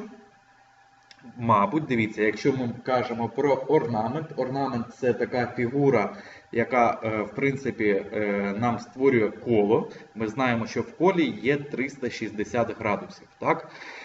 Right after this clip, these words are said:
Якщо я повертаюся на п'ятнадцять градусів і ми множимо це на десять разів, десять разів я повторюю цю дію, це виходить сто п'ятдесят градусів. А нам необхідно триста шістдесят, щоб замкнути цю цепочку.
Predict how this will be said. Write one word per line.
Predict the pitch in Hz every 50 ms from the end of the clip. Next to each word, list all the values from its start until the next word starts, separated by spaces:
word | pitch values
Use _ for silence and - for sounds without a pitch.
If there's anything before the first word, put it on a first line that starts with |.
| - - -
Якщо | 113 110 - - - 175 170 151 - -
я | 113 127 123
повертаюся | - 135 123 123 127 123 - 135 123 117 117 110 - -
на | 113 113 113 107
п'ятнадцять | 120 120 117 123 123 117 110 - 110 104
градусів | 98 - 110 107 98 98 95 - - 104 101 -
і | 117 117
ми | 113 113 113 113
множимо | 113 117 117 110 101 110 110 104 104
це | 101 - - 110 104
на | 98 101 101 107
десять | 104 113 113 107 - 120 107 101
разів, | 110 110 - 190 220 190 143
десять | 120 113 110 110 107 -
разів | 104 107 98 - 113 101 -
я | 110 98
повторюю | 90 101 - - 117 110 107 104 101 101 98
цю | 101 - - 110
дію, | 107 107 101 98 98
це | - - 160 165
виходить | 160 156 151 - 151 156 135 127 -
сто | - - - 135 127
п'ятдесят | - 131 120 117 120 117 - - 107 98 - - - - - - -
градусів. | - 107 101 95 - 95 - - - - - - - - _ -
А | - 98
нам | 104 127 147 143
необхідно | 131 127 120 123 - 139 123 117 117
триста | 110 - 127 123 117 - - 113
шістдесят, | - - 120 107 110 117 110 - 120 101 90 -
щоб | - 104 98 -
замкнути | - 104 101 98 - - 117 101 - 107
цю | 98 - - 101
цепочку. | - - 95 - - 104 95 - -